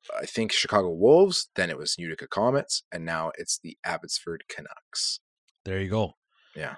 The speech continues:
Speaker 1: Fun
Speaker 2: That's like
Speaker 1: facts.
Speaker 2: Stockton is the Flames, which is
Speaker 1: The S-, the Stockton Heat.
Speaker 2: Stockton Heat. Anyway, so we have Utica and Chicago who would move up into the N H L next year, and Montreal and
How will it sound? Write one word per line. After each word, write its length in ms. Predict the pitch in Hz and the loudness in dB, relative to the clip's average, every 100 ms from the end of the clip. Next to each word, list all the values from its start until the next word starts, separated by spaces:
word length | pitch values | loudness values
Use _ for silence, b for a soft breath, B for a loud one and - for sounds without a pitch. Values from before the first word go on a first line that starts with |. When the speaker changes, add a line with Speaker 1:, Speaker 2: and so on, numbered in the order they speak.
| _ - | _ 2
Speaker 1:
Fun 140 | 139 | 6
Speaker 2:
That's 180 | 147 160 | 10 10
like 80 | 143 | 8
Speaker 1:
facts. 140 | - _ _ _ - | 2 _ _ _ -14
Speaker 2:
Stockton 680 | - 143 151 - 117 92 - | 2 4 4 2 -2 -2 -6
is 200 | 110 90 | -8 -6
the 120 | 113 | -8
Flames, 460 | 113 107 82 - - - | -4 -6 -6 -14 -16 -10
which 140 | 113 | -4
is 220 | 107 85 | -4 -4
Speaker 1:
The 80 | - | 0
S-, 200 | - - _ - | 0 0 _ -8
the 80 | 104 | 2
Stockton 680 | - - 139 - - 104 85 | 4 8 8 8 0 -10 -10
Heat. 580 | - - 104 85 - - - | -10 -6 -6 -6 -16 -20 -20
Speaker 2:
Stockton 380 | - 110 104 101 | -8 -8 -6 -8
Heat. 260 | 98 92 _ b b - | -8 -10 _ b b 2
Anyway, 440 | 170 170 127 98 _ _ _ _ _ | 6 6 6 2 _ _ _ _ _
so 280 | - 156 - _ _ - | 8 8 8 _ _ 4
we 140 | 151 | 8
have 180 | 156 135 | 8 8
Utica 500 | 135 185 202 190 180 - | 6 6 6 6 4 2
and 220 | 156 147 135 | 0 2 2
Chicago 600 | 143 139 147 135 120 107 | -2 2 4 6 4 2
who 160 | 135 | 2
would 160 | 135 123 | 2 4
move 200 | 147 151 | 6 8
up 160 | 147 143 | 6 4
into 180 | 127 | 0
the 140 | 123 127 | -4 -2
N 120 | 135 | -2
H 220 | 131 - | -2 0
L 120 | 139 139 | 0 0
next 300 | 110 - 101 | -2 -4 -6
year, 200 | 90 - _ _ - | -8 -10 _ _ -4
and 240 | 123 120 120 | 0 2 4
Montreal 720 | 143 - 135 127 117 113 - | 2 2 4 4 4 2 -4
and 400 | 120 113 107 101 | -4 -2 -2 -6